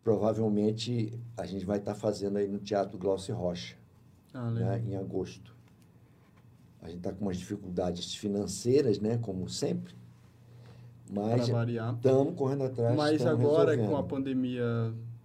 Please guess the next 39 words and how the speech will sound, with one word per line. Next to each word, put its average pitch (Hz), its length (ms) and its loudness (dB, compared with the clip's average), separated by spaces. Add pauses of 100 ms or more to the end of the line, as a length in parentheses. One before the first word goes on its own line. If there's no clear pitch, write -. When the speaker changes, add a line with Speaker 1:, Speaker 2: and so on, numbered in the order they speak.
(380)
Speaker 2:
arrefecendo, 139 920 0
né, 123 200 -2
com 120 100 -6
as 117 100 -4
coisas 120 420 -4
que - 140 -12
tão 120 240 -2
aí, 117 220 0
Speaker 1:
É, 98 200 -2
melhora. 98 520 2 (180)
Speaker 2:
o, 101 240 -10
pelo 131 160 -2
menos 135 220 0
a 135 40 -4
perspectiva 123 600 -6
é - 20 -4
diferente, 120 520 0
imagino 110 380 -4
eu, 107 120 -6
né? 110 120 -8 (1160)
Speaker 1:
É, 226 160 8
as 123 420 4
coisas 175 220 2
tão 202 120 6
melhorando, 190 600 8
né? 127 160 4
A - 20 2
gente 131 240 -2
saiu 147 140 4
da 175 100 2
toca, 127 460 0
né? 117 180 0
Da, 98 420 2
da 98 120 -2
pandemia, 117 480 2
Speaker 2:
Uhum. 113 60 4
Speaker 1:
do 110 80 0
isolamento, 107 760 2
né? 107 240 0